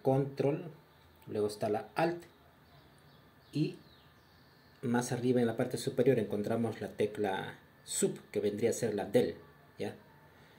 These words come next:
Entonces esas tres teclas he apretado para avanzar. Entonces como vemos ya la computadora está avanzando. Entonces ya está lista nuestra computadora, amigo. Ahí ya tenemos Windows diez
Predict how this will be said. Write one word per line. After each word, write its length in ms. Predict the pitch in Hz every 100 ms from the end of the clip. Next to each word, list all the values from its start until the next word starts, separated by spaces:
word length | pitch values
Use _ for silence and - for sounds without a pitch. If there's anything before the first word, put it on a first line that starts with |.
| - -
Entonces 340 | - 104 110
esas 180 | 113 107 - -
tres 300 | 120 117 -
teclas 440 | 120 117 110 -
he 280 | 117 113 113
apretado 440 | 117 117 - 131 135 -
para 160 | 98
avanzar. 500 | 98 95 98 120 92 - -
Entonces 340 | - 98 92 107
como 220 | 107 110
vemos 320 | 123 135 131
ya 400 | 117 107 107 107 - - - - - -
la 200 | - 104
computadora 500 | 101 101 104 113 110
está 220 | 104 -
avanzando. 640 | 107 98 98 127 123 123 151 - - - - - - - - - - - - _ - - -
Entonces 420 | 131 131 139 110
ya 200 | 123 131
está 260 | 123 - 123
lista 340 | 135 - 120
nuestra 260 | 110 - 98
computadora, 420 | 101 101 104 104
amigo. 200 | 101 98
Ahí 100 | 104
ya 120 | 110
tenemos 460 | 110 110 110 107 107
Windows 340 | 110 110 104
diez 380 | 101 127 147 -